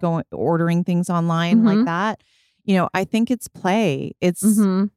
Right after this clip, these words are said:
Speaker 1: it's a version of play. And in some ways I'm into it because, like I said, at least it's something tangible that they can hold in their hands and, like, do.
Speaker 2: I guess so. I'm a, that's fine if it's, like, makeup and you wanna express yourself.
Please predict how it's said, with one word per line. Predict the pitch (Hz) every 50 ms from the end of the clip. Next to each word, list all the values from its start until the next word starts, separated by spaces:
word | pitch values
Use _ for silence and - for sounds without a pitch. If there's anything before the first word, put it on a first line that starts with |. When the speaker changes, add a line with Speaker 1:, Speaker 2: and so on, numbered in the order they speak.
| _ _ _ _ _ _ _ _ _ _
Speaker 1:
it's | - 185 180 -
a | 208 185
version | 185 190 185 196 214 208 226 220
of | 214 196 190 - _
play. | _ 180 160 165 175 175
And | 170 165 160
in | 156 156 160
some | - - 180 175 180 185
ways | 175 165 156 156 151 151 151 151 - - - _
I'm | - 147 147 147 147 147 - -
into | 143 147 156 160 - 226 233 240
it | 254 254 - -
because, | 185 - - 185 165 156 151 147 139 139 - - - - _ _ _ _ _ _ _ _ _ _ _ _ -
like | 160 156 -
I | 156
said, | 156 - - 156 160
at | 175 165 - -
least | 180 196 - - -
it's | 196 - -
something | - - 170 160 170 - 175 170 165
tangible | - - 165 143 143 147 - - 160 160 165
that | 160 165 156 - -
they | 151
can | - - 156 156
hold | - - 151 139 139 147
in | 147 143
their | 143 139 139
hands | 147 135 147 135 123 123 131 147 175 196 214 220 208 - -
and, | - 165 156 147
like, | 139 135 139 131 - _ 139 123
do. | - 143 135 131 143 165 202 247 302 349 392 - _ _ _ _ _ _ _ _ _ _
Speaker 2:
I | - 180 196 208
guess | 190 208 208 220 220
so. | - 208 - -
I'm | - 196 233 277 349
a, | 370 - - 190
that's | 170 190 196 254 277 -
fine | - 277 269 262 254
if | 233 208 196
it's, | 180 160 -
like, | 175 165 156 -
makeup | 156 156 156 170 - 220 220 202 190
and | 175 175
you | 170
wanna | 170 165 170
express | 165 147 - - - - 143 160 - -
yourself. | 220 214 - 233 233 240 240